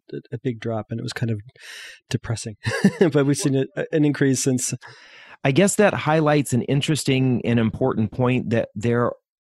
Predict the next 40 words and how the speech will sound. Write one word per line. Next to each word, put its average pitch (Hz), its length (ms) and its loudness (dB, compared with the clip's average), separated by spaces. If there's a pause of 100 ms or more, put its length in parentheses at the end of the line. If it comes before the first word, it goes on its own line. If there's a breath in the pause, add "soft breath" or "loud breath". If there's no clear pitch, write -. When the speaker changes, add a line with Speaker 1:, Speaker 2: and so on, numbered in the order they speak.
(100)
Speaker 2:
will 139 260 4
be 143 160 4
events, 92 560 0 (240 soft breath)
national 113 540 2
or 104 140 4
world 123 300 4
events, 123 460 2
or 107 320 4 (200 loud breath)
there 120 120 6
will 123 120 6
be 113 120 4
seasonality 110 960 2 (320 loud breath)
that 127 180 4
is 120 200 4
going 123 300 4
to 170 200 0
affect 107 500 -4
your 127 200 -2
income 107 560 2 (120)
when 104 200 2
you 101 100 2
have 95 280 -4
a 98 60 0
side 90 340 -4
hustle 95 540 0
or - 120 0
any 220 180 4
business, 80 520 -2 (100)
right? 107 340 0 (340 loud breath)
You 127 120 6
have 156 380 2
to - 180 0
think - 360 0
ahead 156 420 0
for 131 120 0
those 110 240 2
kinds 92 260 -2
of 98 120 -2
things. - 480 -6
Unfortunately, 131 800 2